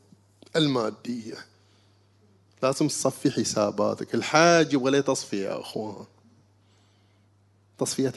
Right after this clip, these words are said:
حسابات قبل ما يروح الواحد إلى الحاج. برو ذمتي سامحوني، هذه، هذا شي بس لسان. إيه،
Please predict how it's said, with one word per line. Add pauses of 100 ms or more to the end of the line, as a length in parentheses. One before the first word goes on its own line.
حسابات
قبل
ما
يروح
الواحد
إلى
الحاج. (1300)
برو
ذمتي
سامحوني،
هذه،
هذا
شي
بس
لسان. (2500)
إيه،